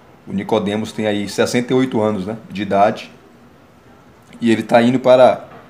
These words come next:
os Estados Unidos auxiliar um pastor lá. E pra nós é uma perca muito grande, né? Eu sou pentecostal, né?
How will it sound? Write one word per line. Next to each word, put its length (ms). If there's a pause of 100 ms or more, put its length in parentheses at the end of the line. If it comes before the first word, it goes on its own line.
(500)
os 80
Estados 260
Unidos 480
auxiliar 480
um 80
pastor 400
lá. 300 (1600)
E 200
pra 140
nós 240
é 40
uma 120
perca 300
muito 240
grande, 340
né? 140 (1040)
Eu 220
sou 200
pentecostal, 920 (1300)
né? 240